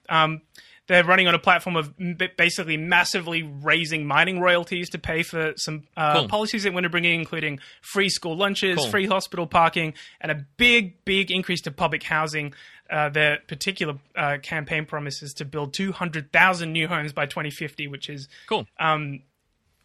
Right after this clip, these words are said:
Speaker 1: uh, yeah, a great policy, whether or not it's necessarily super realistic that it's something they'll be able to get through. Also, just quickly to reiterate a point that I made last week about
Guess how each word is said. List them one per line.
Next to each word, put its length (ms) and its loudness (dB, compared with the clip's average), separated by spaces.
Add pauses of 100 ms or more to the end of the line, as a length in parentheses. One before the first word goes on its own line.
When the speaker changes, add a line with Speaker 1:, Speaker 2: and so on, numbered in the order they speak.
(160)
Speaker 1:
uh, 220 8
yeah, 240 8
a 20 6
great 300 6
policy, 400 2
whether 280 2
or 120 0
not 240 0
it's 360 -8
necessarily 720 -6
super 300 -6
realistic 540 -8
that 120 -12
it's 140 -10
something 200 -10
they'll 140 -8
be 140 -6
able 140 -8
to 40 -10
get 260 -8
through. 220 -14 (480)
Also, 220 -4
just 200 -6
quickly 340 -2
to 180 -4
reiterate 460 0
a 40 -4
point 300 -8
that 80 -14 (240)
I 60 -4
made 200 -6
last 260 2
week 140 -2
about 320 0